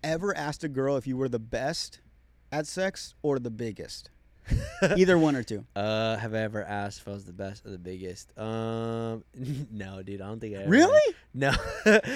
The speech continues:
Speaker 2: <laughs> No, I don't think I have, bro.
Speaker 1: Not even with a girlfriend?
Speaker 2: I'm pretty sure
Speaker 1: You're
Speaker 2: I
Speaker 1: like, it, they're like, "Am, am I the biggest
Speaker 2: I'm
Speaker 1: you've ever
Speaker 2: pretty
Speaker 1: had?"
Speaker 2: sure I've asked the classic question that's already answered by asking the question is if, if it was good. <laughs> And you,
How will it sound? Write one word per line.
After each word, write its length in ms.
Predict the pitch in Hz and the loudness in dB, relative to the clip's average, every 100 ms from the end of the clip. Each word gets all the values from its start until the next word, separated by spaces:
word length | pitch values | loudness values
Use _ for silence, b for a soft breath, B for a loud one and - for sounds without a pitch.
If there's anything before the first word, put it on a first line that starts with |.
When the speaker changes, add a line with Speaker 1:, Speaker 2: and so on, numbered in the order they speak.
| 277 | -4
Speaker 2:
<laughs> 40 | - | -2
No, 200 | 123 127 | 0 0
I 120 | 139 | 0
don't 140 | 156 | 0
think 140 | 160 156 | 0 0
I 120 | 123 | 0
have, 260 | 113 120 107 | 0 -2 -2
bro. 220 | 107 107 B B B B _ _ _ - | -4 -4 B B B B _ _ _ 2
Speaker 1:
Not 160 | 190 | 2
even 180 | 226 220 | 4 4
with 140 | 214 196 | 2 2
a 40 | |
girlfriend? 520 | 139 160 185 220 233 | 4 4 2 -2 0
Speaker 2:
I'm 100 | 135 | 0
pretty 240 | 135 165 202 | 2 0 0
sure 180 | - 131 | 2 4
Speaker 1:
You're 120 | 165 | 6
Speaker 2:
I 40 | |
Speaker 1:
like, 220 | 165 151 | 6 2
it, 140 | 170 165 | -2 -2
they're 160 | 160 | 0
like, 220 | 151 143 139 | 2 2 0
"Am, 120 | 143 135 | -4 -6
am 120 | 120 | -8
I 80 | 117 | -8
the 100 | 104 | -10
biggest 300 | 110 110 117 | -8 -6 -2
Speaker 2:
I'm 100 | 127 | -2
Speaker 1:
you've 100 | 123 | -2
ever 100 | 120 | 0
Speaker 2:
pretty 160 | 139 | 0
Speaker 1:
had?" 100 | 165 | 2
Speaker 2:
sure 160 | - 151 | 2 2
I've 140 | 123 107 | 2 2
asked 320 | 110 117 - | 0 0 -4
the 80 | 113 | -10
classic 640 | - 107 110 113 107 - _ _ _ - - - | -4 -4 -4 -6 -8 -12 _ _ _ -20 -20 -8
question 380 | 127 110 120 | -2 -2 -2
that's 180 | 107 101 | -6 -4
already 220 | 107 101 101 | -4 -4 -6
answered 280 | 104 110 | -8 -8
by 100 | 107 | -8
asking 320 | 98 98 - 101 | -6 -6 -8 -12
the 40 | |
question 360 | - 101 - 123 | -10 -10 -8 -10
is 160 | 107 | -10
if, 160 | 101 - | -10 -12
if 180 | 101 104 | -14 -10
it 100 | 101 | -10
was 180 | 95 92 | -10 -14
good. 360 | 98 92 92 - b b - - | -14 -12 -14 -18 b b -16 -2
<laughs> 80 | B B 679 679 640 B B _ _ _ _ _ _ B B 135 | B B -10 -16 -20 B B _ _ _ _ _ _ B B -2
And 160 | 147 | 0
you, 140 | 135 | 2